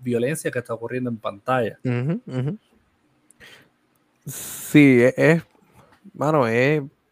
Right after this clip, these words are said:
Speaker 2: esta película, por ponerlo de alguna manera, los villanos de esta película nos secuestran. Tú eres
Speaker 1: Claro.
Speaker 2: parte de su equipo, tú tienes que presenciar lo que ellos quieran que tú presencies, pero tú no
Speaker 1: Ujú.
Speaker 2: quieres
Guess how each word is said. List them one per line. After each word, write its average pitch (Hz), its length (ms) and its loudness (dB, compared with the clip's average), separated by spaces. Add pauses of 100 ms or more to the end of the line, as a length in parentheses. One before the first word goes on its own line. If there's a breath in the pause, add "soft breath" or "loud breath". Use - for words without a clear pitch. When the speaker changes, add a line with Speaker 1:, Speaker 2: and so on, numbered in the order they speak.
(260)
Speaker 2:
esta 165 240 0
película, 180 440 2
por 123 140 -2
ponerlo 123 300 -2
de 147 60 -2
alguna 156 200 -4
manera, 170 300 -2
los 117 160 0
villanos 127 380 0
de 175 60 -2
esta 170 180 -2
película 175 500 -4 (1040)
nos 131 240 -8
secuestran. 113 720 -4 (1400)
Tú 127 100 -2
eres 117 120 2
Speaker 1:
Claro. 110 160 -2
Speaker 2:
parte 143 320 0
de 170 160 4
su 185 120 -2
equipo, 139 600 -4 (280)
tú 131 100 -14
tienes 127 260 -6
que 127 220 -6
presenciar 120 560 -6
lo 117 200 -4
que 120 100 -6
ellos 123 180 -4
quieran 156 380 -2
que 160 140 -2
tú 156 140 -2
presencies, 139 640 -4
pero 131 140 -4
tú 147 120 -4
no 143 160 -6
Speaker 1:
Ujú. - 20 -20
Speaker 2:
quieres 135 680 -2